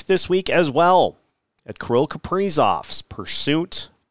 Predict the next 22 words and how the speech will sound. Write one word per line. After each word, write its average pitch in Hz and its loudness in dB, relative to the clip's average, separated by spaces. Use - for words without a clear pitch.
of 117 0
fifty - -8
goals. - -8
So - -10
make 98 -6
sure 113 -2
to 110 -6
check - -2
that 120 2
out, 120 0
as 107 -2
well 120 4
as 113 0
all 123 6
of 113 0
our 113 2
other 170 4
content 131 0
at 110 2
Locked 104 2
On 90 -4
Wild. 117 2